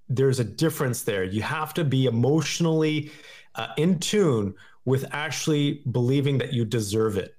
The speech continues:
So you have to put everything you have from an emotional standpoint into telling yourself, "Hey, look, I actually believe, I, I believe this, I believe it's worth it, but I also deserve it. I one hundred percent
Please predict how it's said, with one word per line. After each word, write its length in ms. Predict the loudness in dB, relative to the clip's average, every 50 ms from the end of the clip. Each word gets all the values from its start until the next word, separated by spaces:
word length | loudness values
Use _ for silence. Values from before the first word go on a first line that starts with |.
| -20 -20 -20 -20 -20 -20 -20 -14
So 200 | -8 -2 0 0
you 300 | 0 2 2 2 2 2
have 520 | 0 -2 -4 -4 -4 -4 -4 -4 -4 -8 -2
to 260 | 0 0 0 0 -2 -4 -8 -8 -4
put 100 | -4 -4 -4 -4 -6
everything 400 | -2 0 0 0 2 2 2 2
you 120 | 2 2
have 220 | 0 0 -2 -2 -2
from 160 | -2 -2 0
an 80 | 0 0
emotional 520 | 0 0 0 0 0 0 -2 -2 -2 -2
standpoint 760 | -2 -2 -4 -4 -2 -2 -2 -4 -2 -2 -2 -2 -2 -2 -4 -8 -14 -20 -20 -6 -4
into 200 | -2 -2 0 -2
telling 320 | -2 -2 0 0 2 2 2
yourself, 420 | 0 0 -2 -2 -2 -2 -4 -6 -8 -16 -4 -2
"Hey, 100 | 0 2
look, 220 | 2 2 2 0 -4 -10 -8
I 140 | -6 -6 -4 -4 -4
actually 340 | -6 -6 -4 -2 0 0 0
believe, 580 | 0 0 0 0 0 0 0 0 -2 -4 -10 -14 -20 -18 -10
I, 100 | -8 -8 -6 -4 -6
I 20 | -6 -6 -8 -14 -18 -20 -14 -12 -12 -10
believe 360 | -6 -2 0 2 2 2 2
this, 280 | 0 0 0 0 -2 -4
I 80 | -4 -4 -2
believe 180 | -2 -2 -2 -2
it's 120 | -4 -2
worth 220 | 0 0 0 2 0
it, 160 | -2 -2 -4
but 100 | -4 -6
I 100 | -4 -2
also 340 | -2 -2 -2 0 0 0 0
deserve 440 | 0 0 0 0 2 0 2 2
it. 180 | 0 -2 -4 -6 -18 -20 -20 -20 -20 -20 -18 -10
I 100 | -6 -4
one 320 | -4 -2 0 0 0 0 0
hundred 420 | 0 0 0 0 0 -2 -2 -4
percent 640 | -4 -4 -4 -4 -4 -6 -4 -2 -2 -2 -2 -6